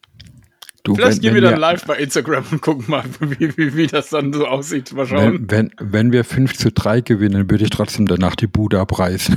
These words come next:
Speaker 1: <laughs>
Speaker 2: Ja. Also für mich zählt tatsächlich nur der Win. Because a win is a win is a win.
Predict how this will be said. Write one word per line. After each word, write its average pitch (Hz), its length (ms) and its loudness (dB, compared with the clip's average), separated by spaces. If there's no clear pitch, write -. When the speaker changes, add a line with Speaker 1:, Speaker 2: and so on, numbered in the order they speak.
Speaker 1:
<laughs> - 80 2
Speaker 2:
Ja. - 140 0
Also 123 180 -4
für 131 120 -4
mich 131 220 0
zählt 127 240 -2
tatsächlich 120 340 -6
nur 127 160 -4
der 120 220 -4
Win. 117 260 -6
Because 123 400 -4
a 120 80 -2
win 143 380 -2
is 117 240 -8
a 117 40 -2
win 123 580 -2
is 110 200 -8
a 113 60 -4
win. 110 380 -6